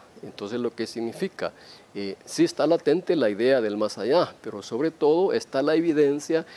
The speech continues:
de que la memoria de esa persona, eh, va a persistir por el tiempo, por mucho tiempo, por siglos incluso, debido a que, este, queda un monumento mortuorio,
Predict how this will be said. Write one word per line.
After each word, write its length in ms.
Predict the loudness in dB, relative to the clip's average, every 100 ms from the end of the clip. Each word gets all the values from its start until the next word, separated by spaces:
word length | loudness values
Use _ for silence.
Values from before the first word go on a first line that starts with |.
| -18 -6
de 180 | -4
que 400 | -4 0 2 0 -4 _ _ _ _
la 200 | 0 0
memoria 760 | 2 2 6 6 4 0 -4 -6 -16 _ -20 -16
de 280 | -6 0 0
esa 180 | 0
persona, 680 | -2 -2 -2 2 2 2 -2 -6 _ _ -20 -20 -20 -8
eh, 260 | -4 -2 0
va 420 | 2 4 4 2
a 200 | 0 -6
persistir 840 | -4 -2 -2 -4 -10 -4 2 2
por 240 | 0 0 0
el 140 | 0
tiempo, 580 | -2 0 2 0 -4 -4 -6 -20 -20 _ -14
por 120 | -10
mucho 320 | -6 -6 -4
tiempo, 340 | 0 0 -2 -8
por 220 | -6 -6
siglos 460 | 0 2 4 0 -4
incluso, 540 | -8 -2 -2 0 -2 -2 -18 -8
debido 460 | -6 0 2 4
a 60 | 2
que, 400 | 0 0 2 2 0
este, 380 | -6 -6 -8
queda 400 | -4 2 4 4
un 180 | 2 2
monumento 640 | 0 2 4 4 4 -2 -4
mortuorio, 720 | -4 -6 0 0 2 -2